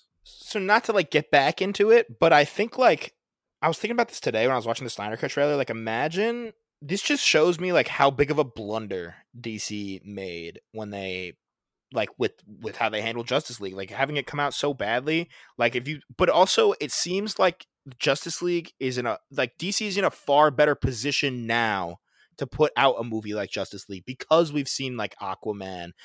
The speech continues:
and Wonder Woman, and we've seen the success of those movies.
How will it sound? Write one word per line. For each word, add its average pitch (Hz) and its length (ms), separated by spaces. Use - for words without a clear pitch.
and 101 160
Wonder 101 260
Woman, 95 340
and 98 60
we've 101 140
seen 131 160
the 113 80
success 113 420
of 98 100
those 95 200
movies. 113 500